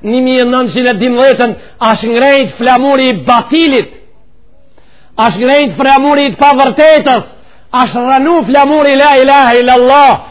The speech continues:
edhe ne një, jemi njeni nga popujt të cilët ranimin e ati flamuri i kemi kushtu me disa mija këng, edhe i këndojmë edhe i ngojmë ato me vullnet sot na.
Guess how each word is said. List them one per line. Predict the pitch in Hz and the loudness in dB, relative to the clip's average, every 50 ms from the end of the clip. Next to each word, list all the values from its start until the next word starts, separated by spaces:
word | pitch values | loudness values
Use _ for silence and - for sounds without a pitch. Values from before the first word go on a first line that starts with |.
| - - - - | -20 -14 -4 0
edhe | 240 254 240 262 262 | 0 2 2 2 0
ne | 262 285 294 294 | 2 2 0 0
një, | 285 277 285 285 277 247 240 | 0 0 -2 -2 -2 -2 0
jemi | 254 277 277 277 269 269 | 0 0 2 2 0 0
njeni | 269 294 302 294 285 277 277 | 0 2 2 0 0 0 -2
nga | 277 269 269 285 269 | -2 0 2 2 0
popujt | 269 - 285 285 294 277 - 302 294 254 - - - - - | 2 2 2 2 2 2 0 -2 -4 -4 -8 -12 -20 -20 -10
të | - 269 254 - | -4 -2 -2 -2
cilët | - 285 277 285 247 269 | 0 0 0 2 0 2
ranimin | 269 285 294 277 269 294 294 285 285 277 285 | 0 2 0 0 0 0 -2 -2 0 2 2
e | |
ati | 285 269 262 269 294 269 165 | 2 2 2 0 -2 -4 -2
flamuri | 247 277 277 269 285 294 294 285 277 214 - - - - | 0 0 0 0 0 0 0 -2 -2 -6 -8 -12 -16 -8
i | - 247 254 | -4 -4 -2
kemi | - 269 277 277 277 - | 0 0 0 0 0 -2
kushtu | - 277 277 240 - - 294 311 302 277 | 0 0 -2 -2 0 0 0 0 2 2
me | 269 285 277 254 220 - 247 185 | 2 2 0 0 -2 -4 -8 -4
disa | 175 285 339 311 - - - 277 277 285 277 269 | -2 0 0 0 -2 -4 -2 0 2 2 2 2
mija | 262 254 285 330 349 339 320 302 277 277 285 - | 0 0 0 0 0 0 2 2 2 0 0 -2
këng, | - - 311 330 330 320 294 254 - - - - - - | -2 0 2 2 2 2 0 -4 -6 -10 -18 -20 -20 -10
edhe | - 233 247 240 269 262 262 | -6 -4 0 2 2 2 2
i | 208 | 0
këndojmë | - - 254 240 247 220 277 302 302 285 269 254 262 | -2 -4 -4 -2 0 2 2 4 4 2 2 0 0
edhe | 247 247 240 240 | 0 0 0 0
i | 240 | 0
ngojmë | 240 240 254 285 302 285 262 254 | -2 0 2 4 4 4 4 2
ato | 254 247 - 285 277 | 2 2 2 0 0
me | 269 269 262 | 2 0 0
vullnet | 233 240 254 240 233 240 277 320 339 294 - - | 2 2 2 2 2 2 2 0 0 -2 -2 -2
sot | 330 349 349 285 | 0 0 0 0
na. | 277 262 262 233 | 0 0 0 -2